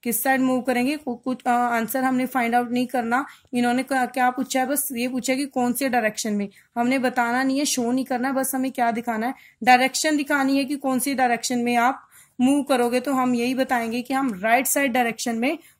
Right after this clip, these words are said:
मूव करेंगे माइनस टू तक पहुंचने के लिए।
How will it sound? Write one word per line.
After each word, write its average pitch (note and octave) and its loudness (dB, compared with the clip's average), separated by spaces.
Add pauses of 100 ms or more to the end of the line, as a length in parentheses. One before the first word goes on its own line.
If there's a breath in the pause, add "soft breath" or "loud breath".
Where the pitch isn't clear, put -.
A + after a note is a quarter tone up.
मूव C4+ 4
करेंगे C4 0
माइनस A3+ 0
टू A#3+ -4
तक C4 -4 (400 soft breath)
पहुंचने A#3 0
के A#3 -2
लिए। B3 0